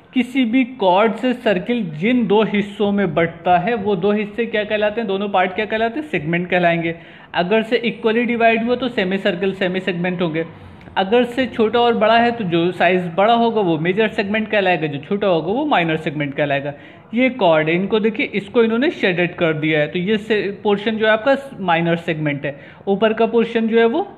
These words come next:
major segment, ऊपर ज़्यादा दिख रहा है, so ये major segment कहलाएगा, ये minor segment कहलाएगा। So segment क्या होगा? A chord A B of a circle divide the area enclosed by it into two part, which is called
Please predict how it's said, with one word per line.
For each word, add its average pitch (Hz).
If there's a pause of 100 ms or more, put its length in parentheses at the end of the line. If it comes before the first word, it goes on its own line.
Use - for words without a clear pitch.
(140)
major 165
segment, 156
ऊपर 190
ज़्यादा 208
दिख 262
रहा 285
है, 302
so -
ये 156
major 190
segment 226
कहलाएगा, 226
ये 208
minor 151
segment 156
कहलाएगा। 151 (380)
So 202
segment 240
क्या 254
होगा? 247
A 190
chord 196 (120)
A 233
B 226
of 180
a 180
circle 202
divide 180
the 208
area 180 (360)
enclosed 202
by 165
it 247
into 226
two 247
part, 147 (120)
which 196
is 190 (100)
called 233